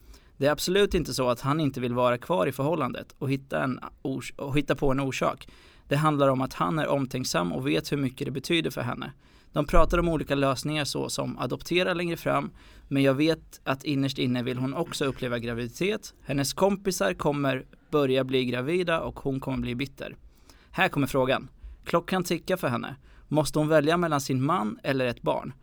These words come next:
Kan en man byta inställning till att vilja få barn, antingen för eller emot? Enklare än vad en kvinna kan.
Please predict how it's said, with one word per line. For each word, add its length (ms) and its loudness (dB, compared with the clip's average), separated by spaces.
Kan 160 0
en 140 2
man 280 2
byta 260 0
inställning 560 0
till 160 -4
att 120 -4
vilja 320 -2
få 260 0
barn, 280 -4
antingen 440 0
för 240 0
eller 180 -2
emot? 440 -4
Enklare 520 2
än 240 0
vad 100 4
en 80 2
kvinna 400 0
kan. 320 -6